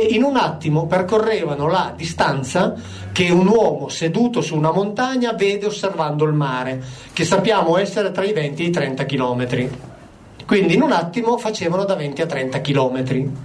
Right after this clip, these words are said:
Sono esattamente uguali ai, alla descrizione degli oggetti volanti degli Elohim biblici. Vi ho già detto prima che gli dei greci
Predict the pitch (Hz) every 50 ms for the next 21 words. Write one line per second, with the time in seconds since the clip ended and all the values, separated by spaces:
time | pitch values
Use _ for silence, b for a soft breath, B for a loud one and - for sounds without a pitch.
0 | B B B B B B B B - - - - - - - - - B B B
1 | B B B B B - - 262 262 220 185 165 170 208 208 - 190 165 165 180
2 | 175 180 220 214 190 151 135 - - 233 226 196 156 135 123 139 143 180 143 -
3 | - 156 151 151 147 147 - - - - - - - 165 156 160 151 156 151 -
4 | - - - - 190 196 185 165 143 147 143 151 147 - 185 175 175 - 156 190
5 | 214 175 131 127 131 131 131 160 151 147 139 131 131 135 135 135 135 131 131 123
6 | 123 123 123 123 - 131 135 131 123 123 127 123 - - 135 123 123 - - -
7 | - - - - - - - - - - - 202 185 - - - B B B B
8 | B B B B B - 180 226 240 - 196 196 190 185 185 285 - - 220 185
9 | 165 170 208 233 254 - - - 185 170 156 - 147 - - 147 139 156 151 170
10 | 180 165 139 131 123 123 127 147 165 175 160 139 - - - 208 240 285 B